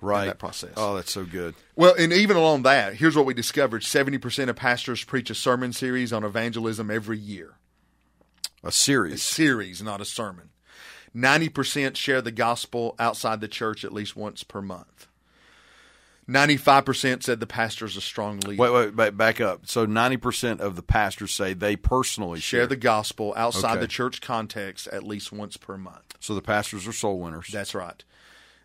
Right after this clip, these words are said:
Speaker 1: Uh, s-, ninety-five percent said the pastor's a strong leader. Seventy-eight percent have an intentional evangelism strategy.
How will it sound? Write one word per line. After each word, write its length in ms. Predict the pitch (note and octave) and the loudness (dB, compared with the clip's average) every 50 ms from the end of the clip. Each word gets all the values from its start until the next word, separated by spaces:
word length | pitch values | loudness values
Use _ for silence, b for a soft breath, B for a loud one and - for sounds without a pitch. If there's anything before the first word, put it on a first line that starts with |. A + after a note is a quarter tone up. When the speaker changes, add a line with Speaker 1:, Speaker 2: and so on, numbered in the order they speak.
| b b | b b
Speaker 1:
Uh, 220 | A2+ A2 G#2 G2+ G2 | -8 -6 -6 -6 -8
s-, 220 | F2+ - - - _ _ _ - | -8 -10 -12 -12 _ _ _ -6
ninety-five 480 | B2 B2+ B2+ C3+ C3 B2+ - C3 C3 - | -2 2 2 2 2 4 4 4 4 2
percent 360 | B2+ A#2+ - C#3 B2+ B2 B2+ | -2 -6 -4 -4 -4 -4 -4
said 100 | - B2 | -6 -6
the 80 | G#2+ A2+ | -6 -6
pastor's 440 | - - B2 A#2+ A#2 - A#2 G2+ G2 | -2 0 0 0 0 -2 -8 -8 -8
a 40 | G2+ | -10
strong 400 | - - - A#2+ A2+ A#2 A#2 A2 | -10 -6 -4 -4 -4 -4 -6 -6
leader. 360 | A2 A2+ A2+ - F#2+ F2+ - _ _ _ _ _ _ _ - | -6 -6 -6 -8 -12 -16 -20 _ _ _ _ _ _ _ -10
Seventy-eight 720 | - - - - D#3+ D#3+ D#3+ F3+ F3 F3+ F3 F3 E3+ E3 | -8 -4 0 4 6 6 6 6 6 6 6 6 6 4
percent 460 | - D#3+ - - - C#3+ B2 A2+ G2+ | 0 -2 -2 0 0 0 -2 -2 -2
have 200 | F#2+ - B2+ A#2+ A2 | 0 2 2 2 2
an 60 | A2 | 0
intentional 840 | G#2 G2+ G2 - - - C#3 C3 B2+ - C3 C3 B2+ B2+ B2 B2+ - - | -4 -6 -8 -8 -6 -4 -4 -4 -4 -4 -4 -2 -2 -4 -4 -6 -8 -8
evangelism 680 | - G#2+ F#2 A2 A2 A2+ A2 G#2+ A2 G#2+ G#2 G2+ G#2+ G#2 | -8 -6 -2 -2 -2 -2 -2 -4 -4 -6 -6 -6 -6 -8
strategy. 560 | F#2+ - - - F#2 F2 E2+ - - - - | -10 -8 -8 -8 -10 -10 -12 -14 -14 -14 -14